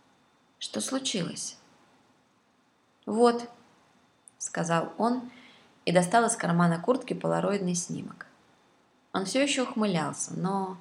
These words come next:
избегал моего взгляда. "Настоящий пир для глаз". Он будто не слышал моего вопроса.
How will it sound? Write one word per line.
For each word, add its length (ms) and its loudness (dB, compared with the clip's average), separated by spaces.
избегал 440 2
моего 280 -2
взгляда. 460 -8
"Настоящий 640 4
пир 320 0
для 200 0
глаз". 520 -2
Он 160 0
будто 260 -2
не 100 -2
слышал 420 -2
моего 320 -4
вопроса. 520 -8